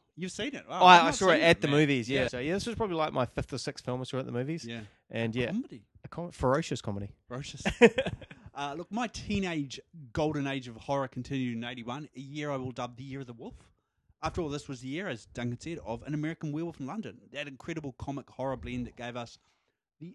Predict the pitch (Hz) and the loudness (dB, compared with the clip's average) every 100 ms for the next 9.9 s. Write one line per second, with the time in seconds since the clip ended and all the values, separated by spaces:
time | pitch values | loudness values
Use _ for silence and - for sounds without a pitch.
0 | _ 156 202 - 151 117 - - 123 123 | _ -2 -2 0 -4 -4 -10 -14 -8 -6
1 | 117 113 127 113 107 104 117 127 - 135 | -6 -8 -10 -10 -10 -10 -10 -12 -12 -6
2 | 147 143 165 - - 131 - 127 - 123 | -6 -6 -8 -10 -14 -12 -10 -10 -8 -6
3 | 120 113 - - _ - - - 190 185 | -6 -10 -18 -20 _ -20 -20 -10 -6 -4
4 | 147 143 131 - 143 - 127 113 107 107 | -4 -4 -4 -6 -10 -8 -8 -4 -2 -2
5 | 101 - 117 107 113 95 - - - - | -6 -8 -10 -8 -8 -10 -14 -12 -2 2
6 | - 120 104 - _ 127 - 110 110 - | 2 0 -8 -14 _ -14 -4 -2 -2 -6
7 | _ _ _ _ - 175 165 214 214 165 | _ _ _ _ -2 -2 0 -4 -4 -6
8 | 151 151 131 156 226 151 101 113 110 104 | -6 -6 -4 -4 -6 -6 -8 -6 -6 -6
9 | - 110 104 104 107 104 113 107 | -6 -8 -8 -10 -12 -12 -10 -12